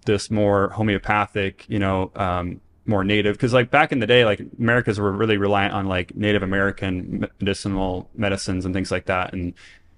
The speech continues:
we're very natural in that sense. And then conventional medic-, medicine comes along. They figure out, like, "Hey, we can synthesize vitamins, and we can also make these things called pharmaceuticals, and we can use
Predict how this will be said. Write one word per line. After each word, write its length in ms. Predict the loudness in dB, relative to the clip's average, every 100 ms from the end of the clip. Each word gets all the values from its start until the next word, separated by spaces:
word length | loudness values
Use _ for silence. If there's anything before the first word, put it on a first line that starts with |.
| _ _ _ -20 -6
we're 80 | 2
very 240 | 6 6 4
natural 440 | 0 -2 0 0
in 60 | 2
that 160 | -2
sense. 340 | -2 0 0 0
And 80 | 0
then 160 | 0
conventional 340 | 0 -2 0 0
medic-, 360 | 0 -2 -4
medicine 280 | -2 0 -2
comes 160 | -4 0
along. 260 | 0 2
They 100 | 0
figure 240 | 0 2 2
out, 120 | 2
like, 160 | 0
"Hey, 100 | 2
we 80 | 2
can 140 | 0 -2
synthesize 520 | -2 -4 0 0 2
vitamins, 480 | 2 4 2 0 -2
and 60 |
we 80 | -2
can 100 | 0
also 220 | 0 0
make 160 | -2 0
these 180 | -4 -2
things 260 | -2 -2
called 280 | 0 0 0
pharmaceuticals, 680 | -2 -2 2 0 0 -6 -6
and 100 | -4
we 80 | -2
can 120 | 0
use 340 | 0 0 -4